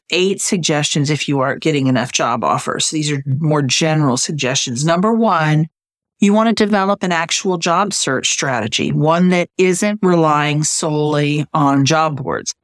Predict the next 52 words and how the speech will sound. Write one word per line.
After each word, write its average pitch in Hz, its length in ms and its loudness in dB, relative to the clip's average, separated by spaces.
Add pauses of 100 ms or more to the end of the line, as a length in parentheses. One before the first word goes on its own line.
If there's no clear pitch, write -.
(320)
My 156 140 2
rule 147 320 2
of 185 80 -2
thumb, 175 480 0
talked - 320 -4
about 147 200 -2
it 156 60 0
a 160 40 0
million 156 380 2
<laughs> - 0 -
times 196 340 2
on 165 100 0
this 165 140 -2
podcast, 143 640 -2 (300)
if 165 200 0
you're 139 160 2
right 139 240 2
out 196 80 0
of 214 60 -4
college, 175 720 0 (200)
early 190 340 4
career, 165 600 0
twenty-five 170 560 0
percent 160 340 -2
of 156 60 -2
your 160 100 2
job 147 240 0
search - 320 -2
time 139 160 -2
should 147 180 -2
be 139 80 2
networking. 127 720 -2 (500)
If 180 200 0
you're 175 160 4
at 165 160 0
the 165 100 -2
mid-career 170 720 2
point, 185 380 0
it - 100 -4
should 160 160 -2
be 131 140 0
a 127 40 0
fifty-fifty 165 680 0
split - 380 -4
between 139 320 0
networking 151 720 0
and 139 320 0
passive 147 560 -2
activities 135 680 -2
like 127 180 0
job 113 280 -2
boards. 110 440 -6